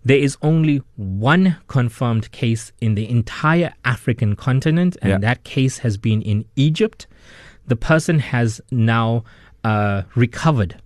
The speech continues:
Speaker 1: from the virus. So currently, there are no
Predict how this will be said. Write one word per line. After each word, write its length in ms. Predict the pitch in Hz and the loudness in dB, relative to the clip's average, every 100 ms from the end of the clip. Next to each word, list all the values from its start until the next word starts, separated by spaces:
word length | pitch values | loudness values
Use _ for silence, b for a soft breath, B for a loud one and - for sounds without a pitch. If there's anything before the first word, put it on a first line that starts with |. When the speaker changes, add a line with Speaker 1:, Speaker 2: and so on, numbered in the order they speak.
| - | -10
Speaker 1:
from 260 | - 104 | -2 0
the 80 | 101 | 2
virus. 420 | 92 80 76 - - b - | 0 -4 -8 -14 -20 b -12
So 300 | - 110 101 | -2 -2 -2
currently, 800 | - 156 175 190 185 165 196 b b - | -2 2 4 2 0 -2 -2 b b -6
there 240 | 107 117 110 | -2 0 2
are 80 | |
no 480 | 110 110 123 135 135 | 2 4 2 2 0